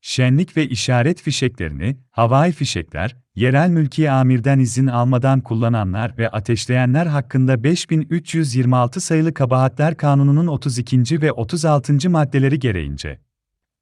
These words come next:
atılmasına müsaade eden veya kullanan tüzel kişiler ise iki bin sekiz yüz yetmiş iki sayılı Çevre Kanunu'nun yirmi maddesi gereğince idari para cezası ile cezalandırılacak.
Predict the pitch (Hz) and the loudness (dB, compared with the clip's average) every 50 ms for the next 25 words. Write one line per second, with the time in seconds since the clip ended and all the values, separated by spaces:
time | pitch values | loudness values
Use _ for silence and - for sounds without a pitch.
0 | _ _ - 117 107 - 135 131 131 135 131 - - 160 185 180 160 143 - - | _ _ -4 -4 -2 0 2 2 2 2 2 0 0 0 2 2 0 0 0 0
1 | 147 143 139 131 170 175 147 143 143 139 139 120 123 127 131 139 131 - - 123 | 0 2 2 2 0 0 0 2 2 2 2 2 0 0 0 0 0 -2 -2 -2
2 | 120 131 131 135 135 131 120 - 120 107 113 143 170 180 - - 143 - - 127 | 0 2 2 2 2 2 0 -2 -4 -4 -2 -2 -2 -2 -2 -4 -6 -4 -2 -2
3 | 139 139 113 87 80 - - 78 87 131 - _ _ _ - 120 - - 123 123 | -2 -2 -2 -4 -6 -8 -8 -8 -8 -10 -10 _ _ _ -10 -8 -4 -2 0 2
4 | 131 127 - - 123 123 180 185 160 165 160 135 139 135 131 - 117 - - 110 | 2 2 2 -2 -4 -2 -2 -4 -2 -2 -2 -2 -2 -2 -2 -4 -6 -6 -6 -6
5 | - 185 - - 156 147 139 139 143 135 - 131 120 113 156 175 - 160 147 143 | -6 -6 -2 0 0 2 2 2 0 -2 -2 -2 -2 -2 -2 -2 -2 0 2 2
6 | 139 139 139 139 143 143 135 123 107 113 113 135 175 180 165 156 151 - 151 135 | 2 4 4 4 4 4 4 2 2 0 0 0 2 2 2 0 0 -2 -4 -4
7 | - 180 143 151 139 139 135 135 131 123 143 139 - 117 113 104 123 127 127 131 | -2 -2 0 0 2 2 4 2 2 2 0 -2 -4 -4 -4 -2 0 0 2 0
8 | 175 185 - 156 156 156 147 131 139 127 127 135 131 131 127 - - 180 165 156 | 0 -2 0 0 0 0 0 0 0 0 0 0 0 0 0 -2 -2 -2 0 0
9 | 165 151 - 131 113 98 117 104 98 98 92 87 80 80 80 80 82 78 76 - | 0 0 0 -2 -2 0 -2 -2 -2 -2 -2 -4 -4 -6 -6 -6 -6 -8 -8 -8
10 | 71 69 _ _ _ | -12 -14 _ _ _